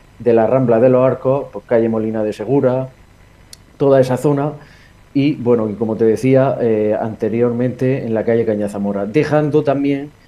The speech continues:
eh, un poco, eh, una parte por si surgen, eh, digamos, problemas de una avería durante el verano, siempre hay alguna rotura de alguna red, pues también poder hacer frente a esa cuestión.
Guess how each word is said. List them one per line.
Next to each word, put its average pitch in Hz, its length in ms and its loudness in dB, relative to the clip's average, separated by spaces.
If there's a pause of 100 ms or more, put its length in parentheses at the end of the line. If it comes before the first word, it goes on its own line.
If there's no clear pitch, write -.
(300)
eh, 104 800 2
un 127 180 -4
poco, 135 560 2
eh, 107 600 2 (460)
una 123 260 0
parte 135 400 0
por 123 180 -4
si 107 160 -16
surgen, 120 720 -4 (380)
eh, 120 260 4
digamos, 120 420 0
problemas 120 460 0
de 127 60 -6
una 120 160 -2
avería 120 480 0
durante 104 340 -6
el 101 60 -8
verano, 123 560 -4
siempre 117 360 -4
hay 113 100 4
alguna 110 300 0
rotura 117 400 -2
de 117 80 0
alguna 113 300 -4
red, 123 260 -4 (360)
pues 107 140 -8
también 110 280 -4
poder 113 280 0
hacer 113 220 -2
frente 113 480 -4
a 104 40 0
esa 101 180 -6
cuestión. 98 400 -8